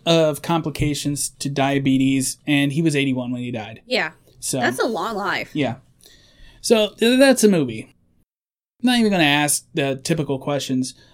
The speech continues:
Speaker 1: I just wanna say that Dolomite Is My Name is probably one of the best Eddie Murphy movies, uh, since nineteen eighty-nine.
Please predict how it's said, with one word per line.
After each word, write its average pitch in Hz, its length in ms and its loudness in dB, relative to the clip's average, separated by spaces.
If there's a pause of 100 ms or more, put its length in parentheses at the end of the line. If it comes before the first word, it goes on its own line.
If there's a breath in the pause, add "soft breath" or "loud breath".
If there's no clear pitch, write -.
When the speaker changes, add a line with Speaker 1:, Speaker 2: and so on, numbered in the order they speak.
Speaker 1:
I 165 80 0
just 180 180 4
wanna 180 220 0
say 143 500 2
that 143 540 -4 (280)
Dolomite 175 440 2
Is 147 160 0
My 139 100 0
Name 131 280 2 (280 loud breath)
is 151 80 -12
probably 202 320 4
one 160 160 2
of 147 60 2
the 131 80 2
best 135 280 0
Eddie 147 120 2
Murphy 135 300 -2
movies, 127 540 -2
uh, 131 220 -2
since 135 380 -2
nineteen 131 260 -2
eighty-nine. 113 480 -10